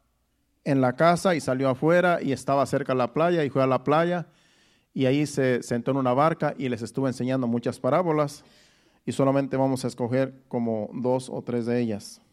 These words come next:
Leemos versículo uno. Aquel día salió Jesús de la casa y se sentó junto al mar. Y se le juntó mucha gente y entre ta-, se le, se le juntó mucha gente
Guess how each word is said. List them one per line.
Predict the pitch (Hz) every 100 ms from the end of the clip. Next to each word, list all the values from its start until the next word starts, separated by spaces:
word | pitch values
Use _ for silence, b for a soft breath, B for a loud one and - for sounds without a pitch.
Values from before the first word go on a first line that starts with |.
| _ _ _ _ -
Leemos | 131 131 165 151 135 -
versículo | 160 127 127 127 123
uno. | 127 107 110 _ _ _ b b b b b b
Aquel | b 139 160 196
día | 202 202
salió | 190 165 170 175
Jesús | 165 - 165 170 -
de | - -
la | 131 127
casa | 131 165 165 165 165 -
y | 151
se | 127
sentó | 127 135 131 139 147 143
junto | - 135 135
al | 139
mar. | 156 190 147 - _ _ _ _ b b b b b
Y | b 156
se | 165
le | 151
juntó | 151 147 180
mucha | 175 165 160
gente | 170 180 180 151 143 143 135 _ _ _ _ _ _ _ _ _ _ _ -
y | 147 147 143 127 - - _ b b b b b b b
entre | 143 147
ta-, | 143 160 - 156 165 208
se | 147 147
le, | 151 143 143
se | 143
le | 131
juntó | 135 156
mucha | 180 170 151
gente | 175 190 175 165 156